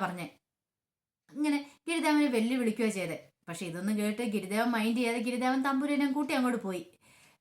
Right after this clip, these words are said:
പിന്നീട് കാണിക്കുന്നേ, ആകപ്പാടെ അസ്വസ്ഥനായിട്ട് ബ്രഹ്മരക്ഷസ് ഇങ്ങനെ നടക്കുവാണ്. അങ്ങനെ രാത്രിയായി. രാത്രിയായി കഴിഞ്ഞ് കഴിഞ്ഞപ്പോഴത്തേനും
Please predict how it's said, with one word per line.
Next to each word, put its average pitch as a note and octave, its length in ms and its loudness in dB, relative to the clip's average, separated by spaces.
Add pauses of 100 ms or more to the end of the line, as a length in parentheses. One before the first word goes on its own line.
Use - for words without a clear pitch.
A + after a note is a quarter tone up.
(160)
പിന്നീട് F3+ 360 -2
കാണിക്കുന്നേ, G#3+ 580 0 (680)
ആകപ്പാടെ G3 460 -2
അസ്വസ്ഥനായിട്ട് G#3 840 -2 (160)
ബ്രഹ്മരക്ഷസ് F3+ 560 -6
ഇങ്ങനെ A3 220 2
നടക്കുവാണ്. F3 520 0 (560)
അങ്ങനെ D4 420 4
രാത്രിയായി. G#3 640 2 (360)
രാത്രിയായി G#3+ 600 0
കഴിഞ്ഞ് G#3 260 2
കഴിഞ്ഞപ്പോഴത്തേനും A3 540 0